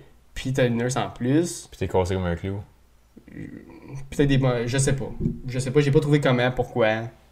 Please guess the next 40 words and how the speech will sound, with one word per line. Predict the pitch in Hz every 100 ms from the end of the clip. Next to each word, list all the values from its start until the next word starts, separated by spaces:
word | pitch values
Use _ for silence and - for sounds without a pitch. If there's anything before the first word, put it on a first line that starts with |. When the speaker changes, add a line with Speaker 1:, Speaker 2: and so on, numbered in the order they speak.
| _ _ -
Speaker 1:
Tout | 135
ce | -
que | 123
je | -
sais, | 127
c'est | 123 120
qu'il | - -
y |
avait | 127
des | 127 135
problèmes | 135 127 127 117
de |
finan-, | 117 - 120 113 -
problèmes | 147 139 139
financiers | 135 117 131
dans | 120
la | 113
relation. | 95 71 - - _ _ - - - - - -
La | 127 127
chose | 160 156 156 147 147
étrange | 147 147 143 175 175
qui | - 131
a |
attiré | 120 147 147
l'attention | 139 127 143
des | 139
détectives | 127 131 - 143 143
était | 135 127
que | 120
Mark | 117 120 131 139
avait | 117 117 120
un |
total | 123 120 127
de | 117
cinq | 104 - - 143 160 151 - - - - - -
polices | 151 147 143 135 - - - -
d'assurance | 135 131 135 123 123 117
vie | 120 123
sur | 135 123
Teresa, | - 117 107 - 120